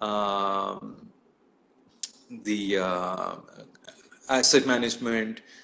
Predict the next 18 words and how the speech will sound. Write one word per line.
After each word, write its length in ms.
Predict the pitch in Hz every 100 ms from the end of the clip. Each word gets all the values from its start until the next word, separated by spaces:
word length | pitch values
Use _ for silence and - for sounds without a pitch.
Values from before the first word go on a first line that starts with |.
| - -
um, 760 | 113 107 104 104 104 101 101 104 -
and, 480 | 113 107 107 104 98
uh, 480 | 107 101 101 101 98 -
cost. 380 | 113 104 - - - -
So 220 | - 123
basically, 760 | 107 120 131 160 151 131 123 -
uh, 300 | 120 113 110 - - - - - - _ - - - - _ -
the, 560 | 120 117 117 117 117 - -
the 160 | 120
idea 680 | 117 120 123 131 120 110 107 - - - - _ -
around 540 | 113 113 113 113 110
score, 840 | - - - - 127 110 104 123 - - - - - - _ _ _ _ -
uh, 580 | 117 117 113 113 110 113
is 840 | 131 120 120 120 117 - - - _ - - 147
that 340 | 131 127 -
you 200 | 147 135
would 280 | 131 131 -
target 600 | 127 127 147 113 -